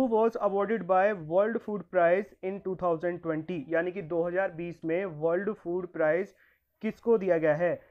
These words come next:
और ये अवार्ड दिया गया है डॉक्टर रतन लाल जी को और ये भारतीय मूल के अमेरिकी साइंटिस्ट हैं और ये सॉइल यानी कि मिट्टी से रिलेटेड रिसर्च करते हैं कि उसका एग्रीकल्चर पर किस तरीके से इम्पैक्ट पड़ता है और उसको और किस तरीके से बेटर किया जा सके। तो देखिए, ये अवार्ड इंपॉर्टेंट इसलिए है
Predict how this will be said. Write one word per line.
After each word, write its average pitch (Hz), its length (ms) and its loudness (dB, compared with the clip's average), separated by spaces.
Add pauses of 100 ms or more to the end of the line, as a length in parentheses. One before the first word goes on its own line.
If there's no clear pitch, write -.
(160)
और 202 120 2
ये 190 220 2
अवार्ड 226 280 4
दिया 196 180 0
गया 185 140 4
है 208 140 6
डॉक्टर 185 320 0
रतन 185 280 0
लाल 180 180 2
जी 180 140 -8
को 220 180 -2
और 196 220 -6
ये 190 100 -6 (100)
भारतीय 170 420 -6
मूल 180 220 -6
के 202 140 -6 (140)
अमेरिकी 175 440 -6
साइंटिस्ट 170 540 -6
हैं 180 200 -4 (240)
और 175 120 -2
ये 214 140 -2
सॉइल 208 400 -2
यानी 190 260 -2
कि 208 140 -10
मिट्टी 190 360 -10
से 196 160 -4
रिलेटेड 170 400 -4
रिसर्च 170 400 -4
करते 160 300 -4
हैं 208 140 -4 (380)
कि 202 180 -10
उसका 180 400 -6
एग्रीकल्चर 165 680 -6
पर 190 60 -2
किस 170 260 -12
तरीके 170 340 -4
से 170 140 -6
इम्पैक्ट 165 360 -4
पड़ता 165 260 -4
है 190 160 -2
और 185 240 -2
उसको 208 220 -4
और 190 240 -2
किस - 220 -14
तरीके 165 280 -4
से 180 100 -6 (100)
बेटर 156 220 -2
किया 147 200 -6
जा 139 120 -4
सके। 131 260 -10
तो - 300 -10
देखिए, 247 240 -2
ये 214 200 -4
अवार्ड 214 300 -2
इंपॉर्टेंट 202 460 -6
इसलिए 202 340 -6
है 190 280 0